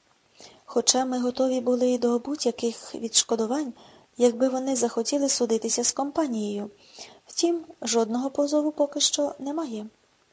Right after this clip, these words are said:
Стрічка викликала неабияку дискусію про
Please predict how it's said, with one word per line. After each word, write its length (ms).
Стрічка 520
викликала 600
неабияку 640
дискусію 680
про 320